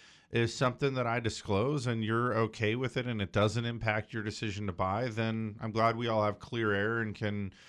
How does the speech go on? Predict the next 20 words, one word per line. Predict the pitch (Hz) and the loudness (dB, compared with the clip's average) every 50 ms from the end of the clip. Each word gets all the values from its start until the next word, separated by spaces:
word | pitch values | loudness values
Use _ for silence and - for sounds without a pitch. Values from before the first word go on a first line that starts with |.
| - - - - - - - | -20 -20 -20 -20 -20 -10 -4
and | - 110 113 110 107 107 | -2 0 0 0 0 2
make | 107 110 107 - - | 2 2 2 0 -2
the | 107 | -6
transaction | - - 117 110 107 104 98 104 104 104 101 - - - 117 110 110 107 | -4 0 0 2 2 2 2 2 4 2 2 0 -2 -2 -2 -2 0 0
with | 104 98 - | -2 -2 0
that | - 104 101 92 | 0 0 0 -2
clear | - - - 107 98 | -4 -2 0 0 0
conscience. | 92 - - 104 123 123 - - 101 90 85 82 - 101 | 0 0 -2 -2 -2 -2 -4 -4 -4 -4 -6 -6 -6 -6
And | 95 92 92 | -6 -4 -4
I, | 95 98 101 101 98 101 - - - | -2 0 0 -2 -2 -4 -12 -8 -4
I | 98 98 | -2 -2
hope | 85 104 120 - - - | 0 0 0 -2 -2 -2
that | 113 101 104 | -4 -2 0
most | 101 98 101 98 - - | 0 0 0 0 -2 -4
people | 113 98 - - 92 | -6 -6 -4 -4 -4
just | 87 90 - - | -4 -4 -6 -6
approach | - - - 110 - - 85 - | -10 -8 -2 -2 -2 -2 -2 -4
it | 98 - | -10 -8
that | - 87 85 - - | -8 -8 -8 -6 -6
way. | 90 85 87 87 | -6 -6 -6 -6